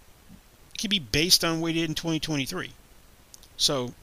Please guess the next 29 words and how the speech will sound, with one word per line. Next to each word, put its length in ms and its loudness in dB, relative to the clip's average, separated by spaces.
this 300 8
is, 160 2
this 160 6
would 140 0
be 160 -2
creative 520 2
and 120 2
unique. 460 0
I 80 0
don't 260 -4
think 200 -6
I've 120 -6
seen 320 4
this 200 2
in 80 -6
a, 100 -10
in 120 0
a 40 0
contract 640 -4
before, 640 -4
where 520 -4
out 180 4
of 120 0
the 520 0
ten 200 2
point 300 0
six 300 6
five 380 2
million, 520 -6